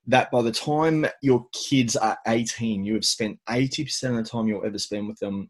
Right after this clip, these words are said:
in those eighteen years. Thirty-four minutes a day, you know, dramatically decreases or, you know, enhances, I guess,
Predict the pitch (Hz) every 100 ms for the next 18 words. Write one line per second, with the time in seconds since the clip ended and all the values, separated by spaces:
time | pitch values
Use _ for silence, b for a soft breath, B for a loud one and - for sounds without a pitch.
0 | - 101 101 95 - 104 101 98 95 92
1 | 98 127 _ b b _ - 127 135 135
2 | 143 123 117 110 - 92 104 98 95 98
3 | _ _ _ - 98 87 - 101 110 113
4 | 143 143 117 98 92 _ 104 110 123 -
5 | 98 95 95 92 92 - _ _ _ 120
6 | 151 147 113 85 - 123 160 107 92 -
7 | - 101 101 104 -